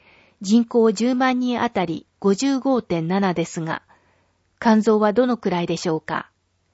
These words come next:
AからCの中から正しいと思うものを選んでください。A、人口十万人あたり二十点零より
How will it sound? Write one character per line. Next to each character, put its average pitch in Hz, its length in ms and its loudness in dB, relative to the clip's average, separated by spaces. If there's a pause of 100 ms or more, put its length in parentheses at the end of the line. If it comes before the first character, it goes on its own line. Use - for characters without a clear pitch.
(680)
A 294 220 2
か 202 160 0
ら 180 100 2
C 247 300 -2
の 175 160 0
中 185 260 -2
か 175 140 -4
ら - 180 -6 (320)
正 262 300 0
し 269 180 -2
い 208 40 -6
と 170 180 -2
思 202 300 0
う 185 40 0
も 170 160 -2
の 180 200 0
を - 180 -6
選 196 280 0
ん 180 40 0
で 165 100 -8
く 165 100 -10
だ 160 120 -10
さ 165 200 -12
い。 - 100 -16 (1700)
A、 180 260 -2 (1200)
人 262 260 0
口 269 280 -4
十 254 240 -4
万 254 320 0
人 240 260 0
あ 214 80 -2
た 170 160 -6
り - 180 -10 (360)
二 214 160 0
十 269 160 -2
点 170 400 -4
零 190 220 0
よ 165 140 -2
り 160 200 -10